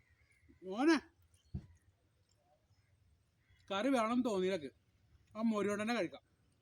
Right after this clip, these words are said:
എന്നാലും നമ്മൾ കറി കൊണ്ടുവന്നിട്ടുണ്ട്, കറി ഒഴിച്ചിട്ട് നമുക്ക് തിന്ന് നോക്കാം കേട്ടോ. നല്ല, നല്ല അടിപൊളി കൊടംപുളി ഇട്ട് വെച്ച മീൻ കറി കേട്ടോ.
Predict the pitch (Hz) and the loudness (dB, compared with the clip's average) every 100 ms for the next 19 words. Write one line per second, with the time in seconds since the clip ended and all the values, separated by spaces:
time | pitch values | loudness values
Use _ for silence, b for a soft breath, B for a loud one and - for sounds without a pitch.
0 | - 170 190 240 240 240 233 302 269 247 | -10 -4 0 0 0 0 2 4 2 2
1 | 254 233 240 - _ _ - 214 269 226 | 2 2 -2 -8 _ _ -4 4 4 4
2 | 269 269 240 214 196 180 175 180 - _ | 2 2 2 0 0 0 0 -4 -6 _
3 | - _ _ _ _ _ _ _ - _ | -20 _ _ _ _ _ _ _ -20 _
4 | _ _ _ _ _ - _ _ _ - | _ _ _ _ _ -20 _ _ _ -20
5 | - - - - - - - - - - | -20 -20 -20 -20 -20 -20 -20 -20 -20 -20
6 | _ _ _ _ - - - - - - | _ _ _ _ -20 -20 -20 -20 -20 -20
7 | - - - - - - - 135 165 190 | -20 -20 -20 -20 -20 -20 -16 -4 -4 -4
8 | - _ - 127 139 170 196 180 156 196 | -8 _ -18 -14 -10 -8 -6 -8 -8 -8
9 | 190 - 160 156 165 190 180 165 180 160 | -8 -8 -10 -8 -8 -8 -8 -8 -8 -10
10 | 139 147 135 | -12 -16 -18